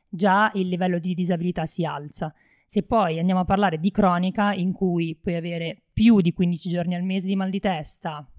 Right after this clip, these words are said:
con comunque un abbassamento della qualità della vita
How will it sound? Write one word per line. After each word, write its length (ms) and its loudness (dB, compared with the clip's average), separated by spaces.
con 380 -2
comunque 560 -4
un 100 -8
abbassamento 640 -6
della 160 -6
qualità 280 -6
della 180 -4
vita 360 -8